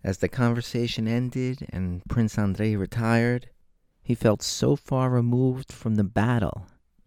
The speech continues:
He focused on many things as he fell asleep. Bonaparte's triumph, Austria's likely treachery,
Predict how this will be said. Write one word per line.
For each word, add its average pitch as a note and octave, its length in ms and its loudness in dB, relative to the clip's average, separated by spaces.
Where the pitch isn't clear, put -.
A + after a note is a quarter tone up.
He C3 140 -4
focused D3+ 540 -2
on B2 180 2
many C3+ 240 4
things D2+ 440 -4
as D#2+ 120 -8
he E2+ 140 -6
fell F2+ 320 2
asleep. F2 520 -2
Bonaparte's G#2+ 640 0
triumph, G#2+ 480 0
Austria's G#2 560 0
likely G#2 360 -2
treachery, F2 720 -6